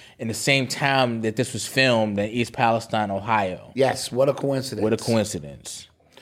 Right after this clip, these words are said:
Speaker 2: And now I'm
Speaker 1: And
Speaker 2: hearing
Speaker 1: a
Speaker 2: there's one in Austin, Texas,
Speaker 1: and
Speaker 2: too.
Speaker 1: a lot of the people who are extras in that movie actually lived in the area, and they def-, and they have to be relocated now.
Speaker 2: Uh, s-, so now we have reality and, uh, you know, uh,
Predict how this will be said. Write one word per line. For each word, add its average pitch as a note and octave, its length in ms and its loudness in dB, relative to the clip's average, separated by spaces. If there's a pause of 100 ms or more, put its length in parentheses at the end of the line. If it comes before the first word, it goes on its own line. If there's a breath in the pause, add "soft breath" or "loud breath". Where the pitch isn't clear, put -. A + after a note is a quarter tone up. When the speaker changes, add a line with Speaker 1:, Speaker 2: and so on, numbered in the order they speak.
(220 loud breath)
Speaker 2:
And B2 100 -2
now E3+ 220 4
I'm E3 80 -2
Speaker 1:
And D#3+ 80 0
Speaker 2:
hearing D3 200 2
Speaker 1:
a - 20 -4
Speaker 2:
there's C#3+ 220 0
one C#3+ 200 -4
in C#3 120 -8
Austin, B2+ 400 -6
Texas, - 440 -10
Speaker 1:
and A2 140 -8
Speaker 2:
too. A2 40 -4
Speaker 1:
a A2 40 -4
lot C3+ 220 4
of D3 100 -2
the - 20 -18
people D3+ 260 0
who B2+ 120 -2
are - 140 -12
extras - 420 2
in C3+ 180 -8
that B2+ 160 4
movie D3 460 4
actually B2+ 420 0
lived D3+ 220 6
in C#3 100 2
the B2+ 100 0
area, B2 420 4
and A2+ 100 2
they A2+ 120 2
def-, A#2 360 0
and A#2 160 -2
they A#2+ 60 2
have A#2 300 0
to A#2+ 80 -4
be A#2 220 -2
relocated A2 720 0
now. F#2+ 360 -6
Speaker 2:
Uh, A2+ 540 2
s-, - 880 -10 (460 soft breath)
so - 180 -4
now C#3+ 300 4
we D3+ 160 0
have C#3+ 420 0
reality C#3+ 1040 0
and, A#2 560 -2 (440 soft breath)
uh, A#2 400 0
you C3+ 160 0
know, B2 220 0
uh, A#2 260 -2